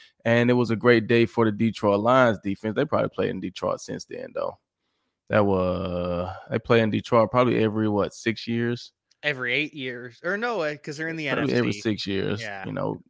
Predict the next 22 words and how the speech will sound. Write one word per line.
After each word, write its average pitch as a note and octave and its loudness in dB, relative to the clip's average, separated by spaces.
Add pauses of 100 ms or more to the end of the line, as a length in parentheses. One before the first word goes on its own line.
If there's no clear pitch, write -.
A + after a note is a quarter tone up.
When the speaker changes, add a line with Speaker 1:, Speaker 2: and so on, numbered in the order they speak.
Speaker 1:
the A2 -4
next A2 2
time A2 4
they G#2+ 4
probably G#2 4
was G2+ 2
on G2+ 0
the G2+ -4
road, G2 2
and F#2+ -6
then F#2+ -4 (800)
they A#2 0
probably A#2 8
played G#2+ 6
in G#2 2
Tampa G2+ 2
a G2 0
couple G2 0
years F#2+ 0
ago, F#2 0
and F#2 -2
then, F#2+ -2